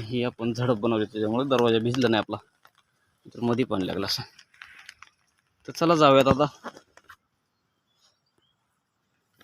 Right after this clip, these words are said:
तर आपल्या तिथं बाजूला शेतकरी त्याची आवनी पण झाली, बघ, भात लावणी पण झाली. पावसामुळे ते भरलंय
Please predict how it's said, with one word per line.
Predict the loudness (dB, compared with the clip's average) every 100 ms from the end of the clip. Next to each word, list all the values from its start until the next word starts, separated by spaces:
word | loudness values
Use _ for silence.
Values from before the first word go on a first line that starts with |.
| _
तर | -2
आपल्या | 0 0 -2
तिथं | -2 0
बाजूला | 6 6 6 0
शेतकरी | -2 -8 -10 -8 -6
त्याची | -6 -10 _ _ -20 -10 -8 -10 _ _ _ _ -20 -20 _ _ _ -4
आवनी | 0 2 2
पण | -2 -2
झाली, | -2 -2
बघ, | -4 -6
भात | -6 -6
लावणी | -6 -4 -6
पण | -8 -8
झाली. | -10 -12 _ _ _ _ _ _ _ -20 -14
पावसामुळे | -10 -8 -6 -6 -6
ते | -6
भरलंय | -6 -6 -6